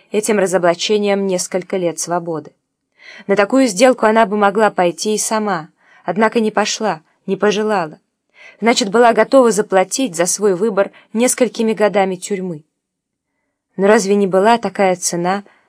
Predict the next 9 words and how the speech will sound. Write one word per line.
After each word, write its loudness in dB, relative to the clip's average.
неоправданно 0
высокой? -8
Зачем 2
она 4
цеплялась 2
за 4
этот -2
жалкий 0
обман? -4